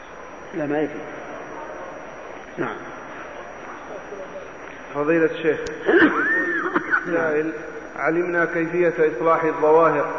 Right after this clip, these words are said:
Speaker 2: فكيف نصلح سرائرنا؟
Speaker 1: كل امرئ،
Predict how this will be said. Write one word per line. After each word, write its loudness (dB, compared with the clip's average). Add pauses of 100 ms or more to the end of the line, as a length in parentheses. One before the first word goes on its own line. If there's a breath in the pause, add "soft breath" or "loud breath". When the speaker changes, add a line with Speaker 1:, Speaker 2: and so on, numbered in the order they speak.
(140)
Speaker 2:
فكيف -2
نصلح -4 (200)
سرائرنا؟ 4 (1900 loud breath)
Speaker 1:
كل 8
امرئ، 8